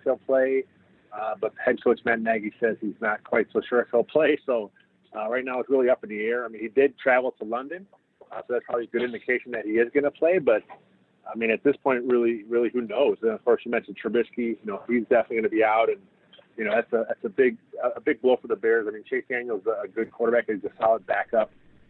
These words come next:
Um, but he just doesn't give you all the things that Trubisky does. He may be a bit of a, a calming influence for, for the offense 'cause they are still early in the season. Uh, they were going through some early season growing pains, so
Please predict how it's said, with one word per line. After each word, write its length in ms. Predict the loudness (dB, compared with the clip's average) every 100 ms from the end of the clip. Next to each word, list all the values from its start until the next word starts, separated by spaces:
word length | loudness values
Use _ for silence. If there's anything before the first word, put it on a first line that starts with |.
| _ -14
Um, 140 | -10
but 140 | -6 -2
he 80 |
just 120 | -2 -2
doesn't 280 | -4 0
give 140 | 2 2
you 200 | 0 -2 2
all 140 | 4 4
the 120 | 2 -6
things 220 | -8 -4
that 160 | -4 -4 -4
Trubisky 360 | -4 -2 -2 0
does. 180 | 0 0 _ _ _ _ -20 -2
He 140 | 0
may 160 | 4 2
be 180 | 4 2
a 40 |
bit 180 | 4 2
of 120 | 4
a, 40 | 2
a 260 | 0 -4 -4 0
calming 340 | 0 2 -2
influence 520 | -6 -8 -6 -6 -8 -14 _
for, 140 | -6 -6 -4
for 100 | 0
the 180 | 2
offense 300 | 2 0 -6 -6
'cause 100 | 0
they 100 | 2
are 160 | 2 0
still 220 | -4 -4 -2
early 300 | -2 -2 -4
in 80 |
the 80 | -8 -8
season. 380 | -6 -6 -6 -10 _ _ _ _
Uh, 140 | -4
they 100 | 0
were 160 | 4 4
going 260 | 4 0 0
through 120 | -4
some 200 | -8 -4
early 240 | 0 0 0 -2
season 140 | 0
growing 300 | 2 2 2
pains, 340 | 0 0 -2 -2
so 240 | -2 -2